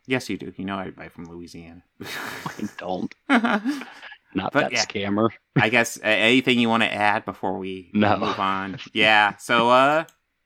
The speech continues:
Speaker 1: all right, so, uh, we're at Mandalorian now, uh, my
Speaker 2: Yeah.
Speaker 1: shirt's sake. And I w-, do wanna add, like, this, this week,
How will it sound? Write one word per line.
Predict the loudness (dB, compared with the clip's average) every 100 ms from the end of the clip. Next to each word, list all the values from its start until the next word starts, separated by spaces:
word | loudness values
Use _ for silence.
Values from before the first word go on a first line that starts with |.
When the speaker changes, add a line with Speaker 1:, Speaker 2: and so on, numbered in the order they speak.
| _ _ _ _ _ _ _ _ _ _ _ _ _ 4
Speaker 1:
all | 6
right, | 4 2
so, | 0 0 -2 -6 0
uh, | 2 2 0
we're | 2 2
at | 2
Mandalorian | 0 0 0 2 4 4 4
now, | 2 2
uh, | 4 4 4
my | 4 2 2 -2 -6 2
Speaker 2:
Yeah. | 4 2 0 -6
Speaker 1:
shirt's | -2 0 0 -2
sake. | -4 -4 -4 -12 -20 _ _ _
And | 2 4
I |
w-, | 2 0 0
do | 2
wanna | 2 2
add, | 2 4 4 4
like, | 0 -2 0
this, | 0 0 -8
this | 0 0 0 -4 -12 -20 _ _ -10
week, | 0 2 2 -4 -20